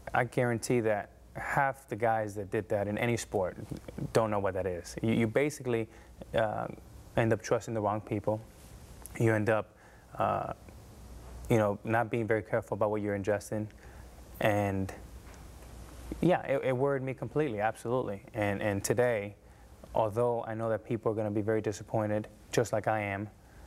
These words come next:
um, I feel good about moving forward and doing things the way I've been doing it the last five years and the way I did it prior to being in Texas. And, and that's a very important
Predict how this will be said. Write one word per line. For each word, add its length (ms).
um, 520
I 140
feel 300
good 220
about 200
moving 260
forward 520
and 180
doing 220
things 340
the 80
way 120
I've 100
been 100
doing 180
it 60
the 80
last 260
five 220
years 280
and 100
the 60
way 140
I 40
did 160
it 100
prior 440
to 120
being 240
in 100
Texas. 500
And, 180
and 120
that's 260
a 40
very 180
important 320